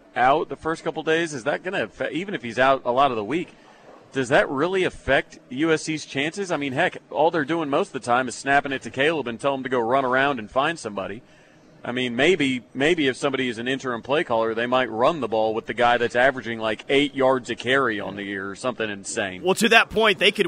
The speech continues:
Speaker 2: win on Saturday and people could still be hammering Lincoln even more. If he's so sick or whatever the deal is that he misses the <laughs> game on Saturday,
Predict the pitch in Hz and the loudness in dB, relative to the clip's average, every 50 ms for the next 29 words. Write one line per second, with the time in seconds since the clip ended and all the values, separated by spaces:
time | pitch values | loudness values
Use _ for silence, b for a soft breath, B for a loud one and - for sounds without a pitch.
0 | 147 160 170 175 180 170 156 143 - 165 156 160 170 185 180 190 190 185 170 143 | 0 0 2 2 2 2 0 -2 -2 0 2 2 4 4 4 2 2 2 0 -2
1 | 120 - 165 160 147 156 135 - 143 - - - 151 147 131 139 131 123 123 120 | -4 -6 -8 -6 -6 -6 -6 -6 -8 -10 -6 -4 -4 -4 -2 -2 -4 -2 -4 -4
2 | 117 - - 143 160 151 143 143 135 123 120 123 135 139 - 131 120 120 120 107 | -6 -6 -4 -2 0 0 0 0 -2 -2 -2 -2 -4 -4 -2 -4 -4 -4 -6 -6
3 | 113 107 110 120 117 110 104 101 95 b b b b b b b _ _ 143 147 | -8 -6 -6 -6 -6 -6 -6 -8 -12 b b b b b b b _ _ -2 -2
4 | 143 143 - 165 165 156 - - 175 175 165 165 160 160 160 160 139 - - - | -2 -2 -2 -4 -6 -6 -2 2 4 4 6 6 4 2 0 0 -2 -6 -4 -2
5 | 170 170 175 175 - 160 156 151 156 160 165 156 156 151 135 127 143 151 156 160 | 2 2 2 2 2 0 2 2 4 4 4 2 0 -2 -4 -2 -2 0 0 2
6 | 165 170 160 123 151 139 139 131 143 160 - 143 139 120 147 135 - - 180 180 | 2 0 0 0 -2 -4 -2 -2 -2 -4 -4 -6 -8 -10 -8 -8 -4 -4 -2 -2
7 | 170 185 175 156 - - 151 147 156 165 165 170 170 170 175 175 185 | 0 -2 -2 -2 -2 0 2 2 2 2 2 2 2 2 2 0 -2